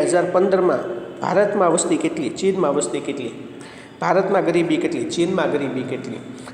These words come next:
ભારતમાં બેકારી કેટલી, ચીનમાં બેકારી કેટલી, એને સ્થળ આધારિત તુલનાત્મક અભ્યાસ તરીકે ઓળખવામાં આવે છે. ખ્યાલ આવી જાય વિદ્યાર્થી મિત્રો?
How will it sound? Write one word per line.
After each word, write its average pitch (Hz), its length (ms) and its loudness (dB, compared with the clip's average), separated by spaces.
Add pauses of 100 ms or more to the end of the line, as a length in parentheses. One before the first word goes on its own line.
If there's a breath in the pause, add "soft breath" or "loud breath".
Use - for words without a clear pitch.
ભારતમાં 180 460 2
બેકારી 160 360 2
કેટલી, 139 260 -2
ચીનમાં 180 460 -2
બેકારી 143 400 -2
કેટલી, 143 300 -4
એને 143 180 -4
સ્થળ 170 380 0
આધારિત 139 500 -2
તુલનાત્મક 131 540 -2
અભ્યાસ 160 420 -2
તરીકે 127 380 -4
ઓળખવામાં 131 640 -2
આવે 120 220 0 (360)
છે. - 140 -4 (380 loud breath)
ખ્યાલ 156 200 -2
આવી 156 120 0
જાય 160 140 2
વિદ્યાર્થી 156 380 -2
મિત્રો? 151 240 -4